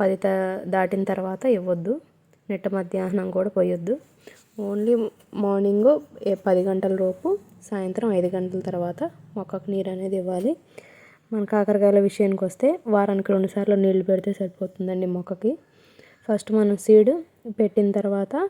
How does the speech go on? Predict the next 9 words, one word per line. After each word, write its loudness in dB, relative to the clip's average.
వారం 0
నుంచి 0
పది 4
రోజుల 4
లోపు 2
మొలక 2
అనేది 0
కనపడుతుంది -4
మనకి. -2